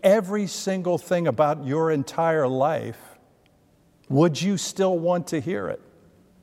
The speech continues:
And maybe that was a little bit closer as an illustration to the experience of Nicodemus in his late night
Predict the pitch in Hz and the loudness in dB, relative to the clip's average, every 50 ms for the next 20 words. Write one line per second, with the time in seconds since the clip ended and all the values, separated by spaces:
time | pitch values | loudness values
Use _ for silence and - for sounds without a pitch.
0 | _ - - - - _ _ _ _ _ _ - - - - - - 190 202 262 | _ -20 -20 -20 -20 _ _ _ _ _ _ -20 -20 -16 -6 0 6 8 8 8
1 | 285 285 240 262 262 247 160 165 156 147 156 202 214 214 185 185 165 - - - | 8 8 8 8 8 6 4 2 2 2 2 2 2 2 2 0 -2 -4 -4 -4
2 | - 160 190 214 247 220 - - 160 123 110 113 117 117 113 113 147 135 165 160 | 0 2 2 4 2 0 0 0 0 2 2 2 2 2 2 0 0 0 2 2
3 | 156 135 - - - - 160 160 185 185 - - 131 110 - 160 135 131 135 131 | 0 0 -2 -4 -4 0 0 2 2 0 0 -2 -2 -2 0 0 0 0 0 0
4 | - - 170 170 165 151 - 147 127 131 151 170 - 151 127 120 147 156 175 156 | -2 -2 0 0 0 0 0 0 0 2 2 0 0 0 0 0 0 0 2 2
5 | 117 - - 156 131 131 147 135 131 143 156 160 160 - 139 143 151 147 147 | 0 0 0 0 0 0 0 0 0 2 2 2 2 0 0 0 0 0 -2